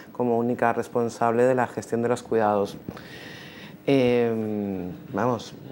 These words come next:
cuando se aprobó la ley de igualdad de Zapatero, con todas esas reformas legislativas y permisos que al final lo que hacían era reducir jornadas de mujeres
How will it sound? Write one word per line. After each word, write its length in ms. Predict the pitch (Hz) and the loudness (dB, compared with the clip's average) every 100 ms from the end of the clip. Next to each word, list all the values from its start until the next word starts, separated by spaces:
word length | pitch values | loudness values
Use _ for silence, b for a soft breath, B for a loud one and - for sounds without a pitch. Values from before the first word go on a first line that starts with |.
| - - | -10 -8
cuando 340 | - 80 69 - | -4 -4 -4 -4
se 120 | 113 | -4
aprobó 440 | - 117 110 113 | 0 2 4 4
la 120 | 113 | 4
ley 180 | 110 113 | 4 4
de 140 | 113 117 | 4 2
igualdad 400 | 113 107 107 107 | 0 2 0 0
de 320 | 107 104 101 | -2 -4 -4
Zapatero, 540 | 107 90 - 113 135 113 | -4 -4 2 6 8 6
con 120 | 113 | 4
todas 220 | 110 - | 2 0
esas 240 | 113 104 | -6 -2
reformas 680 | 104 101 110 117 120 120 110 | -2 0 6 8 8 6 4
legislativas 960 | 117 - 117 107 98 107 123 123 113 123 | 2 2 4 4 4 4 6 6 4 0
y 40 | |
permisos 720 | 113 110 110 117 135 - 117 | 2 0 2 4 2 2 -2
que 80 | - | 0
al 60 | 110 | -2
final 420 | - 117 117 120 | -2 0 2 4
lo 80 | 120 | 4
que 80 | 117 | 0
hacían 280 | - 117 | 0 0
era 180 | 120 123 | 2 2
reducir 440 | 120 123 117 - 123 | 2 0 0 -2 0
jornadas 520 | 127 120 123 120 117 | -2 0 2 2 2
de 100 | 120 | 0
mujeres 600 | 113 - 131 123 120 | -2 2 4 6 4